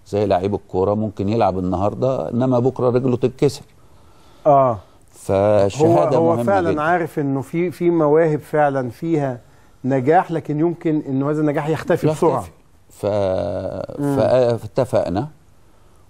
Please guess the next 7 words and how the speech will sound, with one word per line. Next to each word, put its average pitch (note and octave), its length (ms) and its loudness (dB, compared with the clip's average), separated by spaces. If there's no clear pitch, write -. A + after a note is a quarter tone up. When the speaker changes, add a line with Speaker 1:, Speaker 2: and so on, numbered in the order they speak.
Speaker 1:
وقلنا G2+ 1200 2
خلص G2 400 -2
جامعة F2+ 320 0
وكلام D2+ 340 -4
من D#2 260 -4
ده، A2 120 0
لغاية C#3 340 2